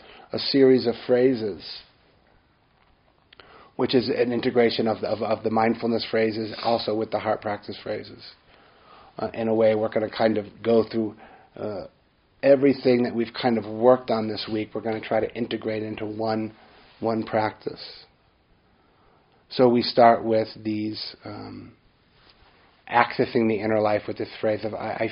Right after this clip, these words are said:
feel you." So we use these wisdom phrases of, "I feel you and I know you. I feel you and I know you." And this gets us able to kind of have that inward seeing of Vipassana. This inward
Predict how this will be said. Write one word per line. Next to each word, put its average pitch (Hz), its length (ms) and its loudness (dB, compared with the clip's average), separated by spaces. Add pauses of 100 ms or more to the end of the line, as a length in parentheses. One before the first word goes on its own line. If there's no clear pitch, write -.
feel 151 220 4
you." 113 220 -2 (880)
So 120 80 2
we 117 100 2
use 117 320 4
these 113 180 0
wisdom 117 440 0
phrases 113 280 -2
of, 110 80 -4
"I 110 120 -4 (100)
feel 131 220 6
you 127 180 6
and 117 80 2
I 110 80 2
know 104 240 -2
you. 104 240 -10 (420)
I 110 120 -6 (100)
feel 120 220 4
you 117 160 2
and 110 100 0
I 104 60 -4
know 104 260 -8
you." - 240 -12 (1900)
And 110 120 -4
this 113 120 -2 (140)
gets 110 240 -2
us 107 160 0 (420)
able 110 360 0
to 110 100 -6
kind 110 300 -2
of 104 80 -4
have 110 320 2
that 107 200 0
inward 107 460 -2
seeing 110 320 -2
of 104 120 -12
Vipassana. - 640 -10 (1400)
This - 260 -8
inward 123 500 4